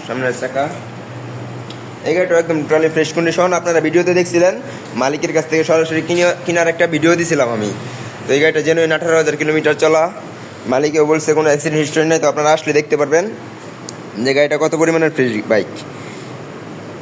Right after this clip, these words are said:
সরি, উনিশ হাজার কিলোমিটার চলা, আঠারো হাজার ছিল, আমরা কিছু চালাইছি, উনিশ হাজার হয়েছে। তো এই গাড়িটা অন টেস্ট অবস্থায় আছে, যে কোনো জেলা নাম্বার করতে পারবেন আপনারা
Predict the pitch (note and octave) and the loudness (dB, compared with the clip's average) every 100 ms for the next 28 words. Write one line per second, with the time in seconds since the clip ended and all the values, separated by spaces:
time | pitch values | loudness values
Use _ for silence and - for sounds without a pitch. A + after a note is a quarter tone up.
0 | - - - - C#3 C#3+ E3 F3+ E3 C3+ | -14 -14 -14 -2 2 2 2 2 2 0
1 | C3 A#2 A2+ G#2+ G2+ F2+ B2+ C#3+ D3+ C#3+ | 0 2 2 2 0 0 0 2 2 2
2 | C#3+ E3 D#3 C#3 C#3 B2+ C#3+ D3+ D#3 E3 | -2 -2 0 0 -4 0 0 0 0 -2
3 | E3+ E3 C3+ A2+ G#2+ G2+ E2+ - - - | 0 0 0 0 -2 -8 -10 -12 -16 -14
4 | - - C3 C3+ - - - D#3+ F3+ F#3 | -16 -6 0 0 -2 -10 -4 2 4 4
5 | F3 F#3 F3+ E3+ E3+ F3 F3 F3 F#3 E3+ | 4 2 2 0 2 4 2 2 2 0
6 | F3 E3 E3 E3 F3 E3 E3 E3+ E3+ F3+ | 0 0 2 2 2 0 2 4 4 4
7 | F3+ F3+ F3 | 2 2 2